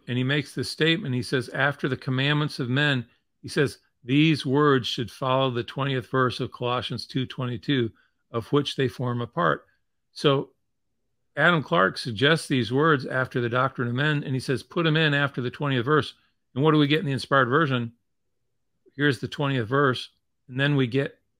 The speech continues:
that very phrase inserted, "which are after the doctrines and commandments of men." Now, you could say that Joseph Smith was inspired to do that,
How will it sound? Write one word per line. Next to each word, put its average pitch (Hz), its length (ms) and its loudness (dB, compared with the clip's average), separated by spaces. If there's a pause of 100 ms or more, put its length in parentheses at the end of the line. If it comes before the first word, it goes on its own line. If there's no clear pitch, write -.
that 123 180 -6
very 127 260 2
phrase 127 500 0
inserted, 117 500 -2 (360)
"which 127 220 -6
are 127 140 2
after 123 280 -4
the 120 80 -4
doctrines 117 560 -6 (340)
and 113 180 -6
commandments 113 500 -8
of 110 60 -10
men." 113 320 -8 (1080)
Now, 127 300 -2 (1200)
you 143 120 0
could 127 160 -4
say 160 220 4
that 147 280 0 (260)
Joseph 139 340 -2
Smith 147 300 -2
was 123 180 -2
inspired 127 720 2
to 135 100 -10
do 160 200 -2
that, 127 340 0